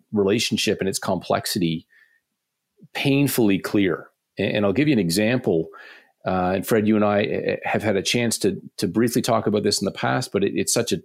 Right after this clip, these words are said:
fascinating example. I'll raise it again. Um, there was a shipment of, uh, of masks, of, uh, surgical masks that were meant to,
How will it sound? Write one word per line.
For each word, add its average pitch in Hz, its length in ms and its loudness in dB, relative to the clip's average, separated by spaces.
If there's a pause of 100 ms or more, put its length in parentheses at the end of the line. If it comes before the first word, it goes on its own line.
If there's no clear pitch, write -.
(200)
fascinating 107 480 0
example. 95 400 0
I'll 82 100 2
raise 117 260 2
it 101 60 2
again. 92 460 -2 (600)
Um, 98 420 0 (580)
there 135 160 4
was 113 140 2
a 110 60 2
shipment 131 440 2
of, 98 400 -2
uh, 92 220 0
of - 240 -2
masks, 95 680 -2
of, 87 420 -4
uh, 87 100 0
surgical 117 460 0
masks 78 500 -2
that 95 160 0
were 90 140 0
meant 101 240 -2
to, 87 400 0